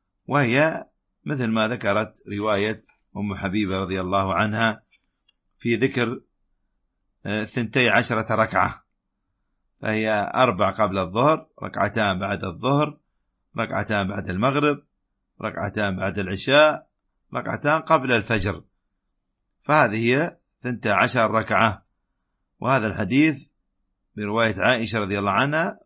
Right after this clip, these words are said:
صحيح لغيره، صحيح لغيره في صحيح الترغيب خمسمائة وثمانون، خمسمائة وثمانون.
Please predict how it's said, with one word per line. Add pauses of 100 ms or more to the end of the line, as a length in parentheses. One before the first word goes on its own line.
(680)
صحيح
لغيره، (840)
صحيح
لغيره
في
صحيح
الترغيب
خمسمائة
وثمانون، (440)
خمسمائة
وثمانون.